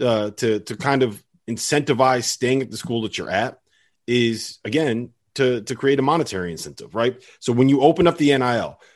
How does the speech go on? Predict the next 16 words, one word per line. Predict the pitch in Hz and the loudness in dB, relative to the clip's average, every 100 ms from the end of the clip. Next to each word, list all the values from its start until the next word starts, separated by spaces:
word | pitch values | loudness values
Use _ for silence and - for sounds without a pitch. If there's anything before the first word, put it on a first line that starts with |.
| _ | _
create | - 135 165 | 2 6 6
a | |
setup | 180 151 139 127 - | 4 2 2 2 0
where | 123 117 | 0 2
you | 123 | 0
can | 123 | -2
say, | 107 120 110 101 - _ - | -2 2 2 2 -4 _ -14
"Okay, | - 113 | 0 2
if | 98 | 2
it's | 110 | 0
your | 131 | 0
first | - - 165 185 - | 0 4 4 4 0
year | 135 143 135 | 4 8 8
at | |
a | 123 | 6
program, | - 117 98 98 92 87 107 | 4 4 4 0 -2 -4 -12